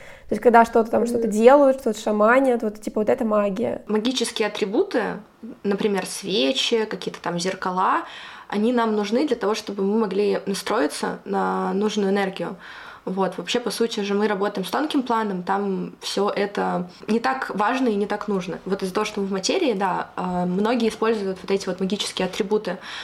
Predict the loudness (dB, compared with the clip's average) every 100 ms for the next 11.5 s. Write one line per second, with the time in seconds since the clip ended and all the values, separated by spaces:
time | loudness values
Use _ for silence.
0 | -10 -2 0 2 2 2 0 0 0 0
1 | -2 0 2 2 0 -2 -2 0 0 0
2 | 0 -2 -6 -10 -10 -6 -2 0 0 -2
3 | -2 -2 0 0 0 -2 -2 -4 -4 -6
4 | -4 -4 -4 -4 -2 -2 -2 -6 -6 -6
5 | -4 -4 -4 -4 -2 0 0 0 -2 -2
6 | -4 -6 -4 -2 -2 -4 -2 -4 -4 -4
7 | 0 2 2 0 0 -2 -2 -2 -2 -4
8 | -2 0 2 0 0 0 -2 -8 -12 -14
9 | -6 -4 0 0 0 0 0 0 0 2
10 | 2 2 2 2 0 0 -2 0 -2 0
11 | 0 2 2 0 -4